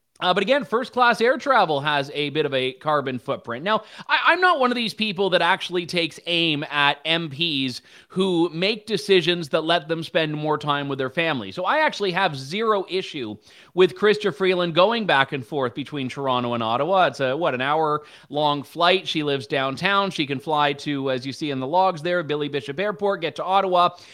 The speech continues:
and get back to see her kids and husband. I think that's absolutely fine.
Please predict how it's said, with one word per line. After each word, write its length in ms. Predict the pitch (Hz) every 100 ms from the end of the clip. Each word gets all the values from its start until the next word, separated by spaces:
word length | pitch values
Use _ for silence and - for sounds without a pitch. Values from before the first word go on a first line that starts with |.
| - -
and 360 | 156 156 156 160
get 180 | 156 151
back 240 | 156 156 -
to 60 |
see 300 | 151 175 156
her 320 | 123 143 147 147
kids 380 | - 160 151 -
and 280 | 139 139 143
husband. 440 | 170 311 - 113
I 100 | 127
think 180 | 151 196
that's 260 | 180 175 - 190
absolutely 520 | 240 - 220 196 170
fine. 420 | - 269 269 135